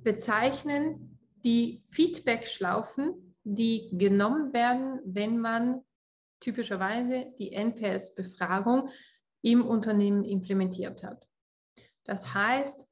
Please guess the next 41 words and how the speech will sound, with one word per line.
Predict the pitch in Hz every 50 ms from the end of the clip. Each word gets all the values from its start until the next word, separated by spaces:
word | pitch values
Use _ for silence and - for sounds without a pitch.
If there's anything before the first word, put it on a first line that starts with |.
| _ _ -
man | 196 196 202 202 202 208 202 202 208 - - -
hat | - - 220 240 240 - - - - _ -
das | - 185 -
Feedback-System, | - - 262 262 - - 285 285 - - - - - - 294 294 302 262
also | 214 196 190
es | 185 -
kommen | - - 220 233 220
die | 214 202
Feedbacks | - - 262 277 277 - - - - - - -
von | - 220 208 196
den | 196 190 185 185
Kunden | - 196 185 190 185 175
rein | 175 - 180 180 214 262 285
und | 262 247 -
die | 185 -
Frage | - - - 185 214 247 262 277
ist, | 254 277 277 277 277 - - - - _ _ -
was | - 202 208 - -
macht | 190 190 226 240 - -
man | 240 233 226
mit | 220 214 -
diesen | 226 214 202 208 202
Feedbacks? | 202 - 208 196 - - - - - - - - - _ _ _ _ _ _ _ _ _
Sie | - - 175
einfach | 180 190 190 185 185
da | 190 190
stehen | 185 - - 190 208 220
zu | 214 247
lassen, | 240 226 226 226 - 254 226
macht | 202 196 -
natürlich | - 208 208 - 214 196 196 196
keinen | - - 196 180 190
Sinn. | 185 202 180 185 - -
Dafür | - - - - 196 185 -
ist | 190 - -
das | 185 - -
System | 185 - - - 208 208 214
ja | 196
viel | 190 - 202 190
zu | - - -
teuer | - - 190 185 202 240 277 -